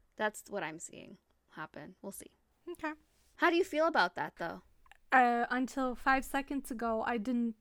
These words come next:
Speaker 2: even think that this must, like, must be a setup or of any kind. Like, I just thought, like, they were giving us some Violet just for the sake of it, 'cause, like, she'd be there. Like, she obviously exists <laughs> in this world.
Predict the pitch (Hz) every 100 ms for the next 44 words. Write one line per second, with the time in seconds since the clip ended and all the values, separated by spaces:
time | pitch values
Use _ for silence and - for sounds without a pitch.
0 | - 247 233 220 - 262 277 - 226 226
1 | 214 - 226 - 233 226 214 - 220 233
2 | 220 - 226 214 - 233 240 - 226 233
3 | 247 220 233 220 208 233 208 214 254 233
4 | 247 - 240 220 220 226 220 - _ -
5 | 247 240 233 254 262 240 226 - 233 220
6 | 220 240 226 214 214 - - - - -
7 | - - 254 214 - 233 240 220 240 254
8 | 254 220 208 - 233 208 254 247 254 285
9 | 294 226 - 240 226 226 240 262 226 220
10 | 247 - - 311 339 302 320 - 269 254
11 | 262 320 339